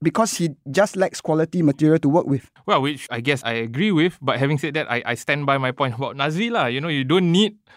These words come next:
Speaker 2: a foreign coach lah in that sense, you know what I mean? You, you have a guy who did the job a couple of times, you know, when standing in. Why not go, just go for him? He's a former
Speaker 1: Yeah, fair
Speaker 2: national
Speaker 1: enough.
Speaker 2: skipper.
Speaker 1: Yeah.
Speaker 2: You know, he can get the players playing for him. Uh, and to your, to your point about the twenty ten squad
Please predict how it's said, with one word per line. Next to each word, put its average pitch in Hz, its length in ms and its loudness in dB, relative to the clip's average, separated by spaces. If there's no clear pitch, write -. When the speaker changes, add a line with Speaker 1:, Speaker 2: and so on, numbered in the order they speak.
Speaker 2:
a 226 80 0
foreign 202 300 2
coach 262 240 -6
lah 147 220 0
in 139 160 -4
that 143 140 -4
sense, 165 220 -2
you 147 80 -2
know 185 60 -2
what 160 140 -2
I - 20 -4
mean? 196 160 0
You, 156 140 4
you 151 160 0
have 190 200 0
a 143 120 -2
guy 165 260 0
who 139 140 -2
did 131 180 -4
the 131 100 -4
job 127 280 0
a - 80 -4
couple 208 300 2
of 139 100 0
times, 127 400 -2
you 135 80 -4
know, 139 160 0
when 127 160 2
standing 139 380 0
in. 123 400 0
Why 151 220 0
not 180 180 0
go, 156 100 0
just 185 140 0
go 185 100 2
for 170 160 0
him? 214 120 2
He's 135 140 0
a 143 60 0
former 165 200 2
Speaker 1:
Yeah, 185 80 0
fair 156 80 4
Speaker 2:
national 156 160 2
Speaker 1:
enough. 147 80 -2
Speaker 2:
skipper. 135 400 -2
Speaker 1:
Yeah. 285 160 4
Speaker 2:
You 147 40 -4
know, 139 60 2
he 165 120 2
can 160 160 0
get 147 140 -2
the 131 80 0
players 135 260 2
playing 127 280 2
for 123 120 0
him. 143 180 0
Uh, 135 160 0
and 156 380 -4
to 151 80 0
your, 147 260 0
to 147 140 -4
your 139 40 -2
point 156 220 0
about 120 240 0
the 123 100 -2
twenty 139 260 -2
ten 139 260 0
squad - 260 -2